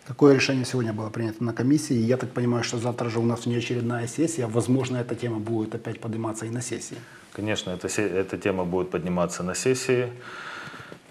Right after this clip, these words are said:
Speaker 2: Ну, конечно, в первую очередь мы просим мэра, чтобы он объявил день траура в городе Николаеве. Потому что трагедии подобного масштаба, э, к с-,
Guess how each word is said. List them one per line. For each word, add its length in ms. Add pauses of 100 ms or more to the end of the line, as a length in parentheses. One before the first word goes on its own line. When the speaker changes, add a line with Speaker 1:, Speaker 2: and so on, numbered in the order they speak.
(140)
Speaker 2:
Ну, 100
конечно, 360
в 40
первую 280
очередь 400
мы 160
просим 380
мэра, 280
чтобы 380
он 180
объявил 480 (240)
день 220
траура 380
в 80
городе 300
Николаеве. 520 (100)
Потому 200
что 220
трагедии 440
подобного 680 (280)
масштаба, 680 (240)
э, 400
к 40
с-, 120